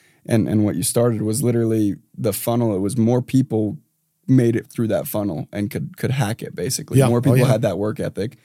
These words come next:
Speaker 1: Now less people have it. Complacency is the word of the generation, or, or could be, right? So one theory with that is like, okay,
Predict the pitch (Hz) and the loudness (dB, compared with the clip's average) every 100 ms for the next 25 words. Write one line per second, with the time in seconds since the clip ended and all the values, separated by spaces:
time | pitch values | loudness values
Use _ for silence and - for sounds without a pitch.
0 | _ _ _ _ 120 139 147 135 131 - | _ _ _ _ 2 4 4 4 2 0
1 | 120 - 104 113 101 110 110 _ _ _ | -2 0 0 0 0 -2 -4 _ _ _
2 | _ 120 117 127 139 135 123 117 110 110 | _ 0 4 4 4 2 2 2 2 0
3 | 110 110 110 107 107 104 104 120 113 107 | 0 0 0 -2 -2 0 -2 -2 -2 -4
4 | 101 117 110 - 107 107 104 104 107 113 | -2 -4 -4 -2 -2 0 -2 0 0 -2
5 | - _ _ _ - - 123 110 - - | -8 _ _ _ -4 2 2 2 -2 -12
6 | - - 123 151 165 143 131 120 117 98 | -14 -6 -2 2 2 2 2 4 2 0
7 | 107 110 113 110 117 127 113 | 0 0 -2 -2 -2 0 0